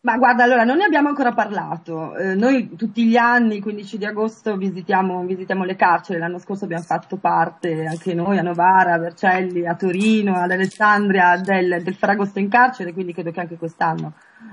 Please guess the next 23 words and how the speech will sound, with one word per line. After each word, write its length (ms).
eh, 640
faremo 300
una 100
serie 260
di 120
visite. 520
Non 140
ne 60
abbiamo 300
ancora 220
calendarizzate, 760
ma 220
a 100
brevissimo 920
le 120
calendarizzeremo 880
e 60
le 120
troverete 480
sul 180
sito 200
dell'associazione 680
Alietta. 440